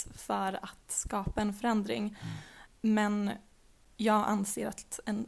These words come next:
Speaker 1: mer diplomatisk approach, framför allt liksom inom opinionsbildningen, är viktig,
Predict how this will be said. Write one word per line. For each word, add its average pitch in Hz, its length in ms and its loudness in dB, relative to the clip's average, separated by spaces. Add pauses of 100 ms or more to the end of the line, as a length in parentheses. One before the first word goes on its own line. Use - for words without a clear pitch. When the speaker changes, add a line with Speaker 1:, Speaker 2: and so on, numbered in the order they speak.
(120)
Speaker 1:
mer 202 220 0
diplomatisk 202 680 -6
approach, - 640 -8 (640)
framför 202 380 -2
allt 202 240 -2
liksom 202 320 -8
inom 202 340 -4
opinionsbildningen, 208 1300 -6 (480)
är 202 180 2
viktig, - 440 -8